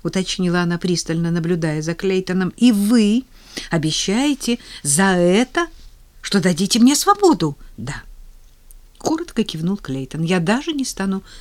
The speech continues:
провожать вас домой. Велю кучеру отвезти вас. Ну, что, по рукам?» Ему явно не терпелось заключить сделку. «Конечно», поспешно пробормотала Уитни, боясь, что он передумает.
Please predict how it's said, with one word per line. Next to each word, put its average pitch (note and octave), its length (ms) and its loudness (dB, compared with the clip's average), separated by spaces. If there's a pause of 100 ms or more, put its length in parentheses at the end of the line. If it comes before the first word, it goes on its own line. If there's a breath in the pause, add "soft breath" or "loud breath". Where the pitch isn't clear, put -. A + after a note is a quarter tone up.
провожать D#3+ 560 -4
вас C#3 400 -10
домой. B2 460 -14 (640 loud breath)
Велю G#3+ 260 6
кучеру B3+ 600 2 (420 soft breath)
отвезти G#3+ 800 0
вас. C3 460 -10
Ну, D#4 280 4 (680)
что, - 360 -2 (540)
по E3+ 120 0
рукам?» G#3 420 4 (920)
Ему D#3+ 180 -2
явно E3+ 280 -4
не D3 140 -6
терпелось C#3+ 500 -8
заключить E3 420 -6
сделку. G3 520 -6 (500)
«Конечно», F3 680 -4 (280 soft breath)
поспешно - 420 -6
пробормотала D#3 600 -4
Уитни, G3 420 -4 (320 loud breath)
боясь, F3+ 360 2
что - 220 -2
он E3 100 2
передумает. D#3 680 -6